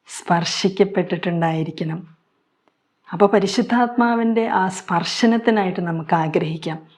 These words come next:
പരിശുദ്ധാത്മാവിൻ്റെ ആ സ്പർശനം ഉണ്ടായാലേ ഈശോയുമായിട്ട് ബന്ധപ്പെടാൻ സാധിക്കുകയുള്ളൂ. ഈശോയാണ് പിതാവിലേക്കുള്ള വഴി. അപ്പോൾ ഈശോയിലൂടെയാണ് പിതാവായ ദൈവത്തിലേക്ക് നമ്മൾ എത്തുന്നത്. "സ്വർഗസ്ഥനായ പിതാവേ"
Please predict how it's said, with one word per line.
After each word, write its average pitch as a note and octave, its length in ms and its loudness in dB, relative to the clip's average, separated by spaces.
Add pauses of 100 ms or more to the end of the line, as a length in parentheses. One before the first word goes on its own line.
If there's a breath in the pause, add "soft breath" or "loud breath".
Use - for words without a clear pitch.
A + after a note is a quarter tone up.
(360 soft breath)
പരിശുദ്ധാത്മാവിൻ്റെ G#3+ 800 2
ആ G#3 60 2
സ്പർശനം G3+ 640 0
ഉണ്ടായാലേ F3 840 2 (300 loud breath)
ഈശോയുമായിട്ട് F#3+ 800 2
ബന്ധപ്പെടാൻ F#3 580 0
സാധിക്കുകയുള്ളൂ. D#3+ 800 -2 (1300)
ഈശോയാണ് G#3 540 4
പിതാവിലേക്കുള്ള F#3 760 2
വഴി. D3+ 400 -4 (440)
അപ്പോൾ F#3+ 140 4
ഈശോയിലൂടെയാണ് A3+ 960 2
പിതാവായ F#3+ 480 2
ദൈവത്തിലേക്ക് F#3+ 560 0
നമ്മൾ E3+ 220 -2
എത്തുന്നത്. E3 540 -2
"സ്വർഗസ്ഥനായ F#3+ 800 0
പിതാവേ" F#3 680 2